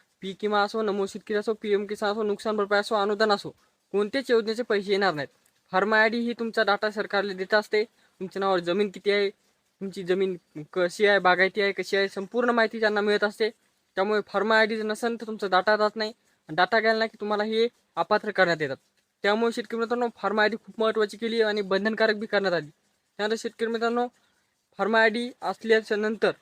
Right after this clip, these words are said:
केवायसी केल्याच्या नंतर तुमचे आधार कार्ड बँकला लिंक पाहिजे. कारण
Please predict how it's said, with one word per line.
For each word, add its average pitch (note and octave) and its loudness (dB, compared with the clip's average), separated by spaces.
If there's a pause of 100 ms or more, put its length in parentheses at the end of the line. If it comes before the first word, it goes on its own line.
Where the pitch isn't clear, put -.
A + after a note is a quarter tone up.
(640)
केवायसी G#3 2
केल्याच्या G#3+ 0
नंतर A3 -2 (420)
तुमचे A#3 0
आधार F#3+ 2
कार्ड G#3+ 2
बँकला G3 2
लिंक G#3 -2
पाहिजे. D3+ 0 (880)
कारण G3 4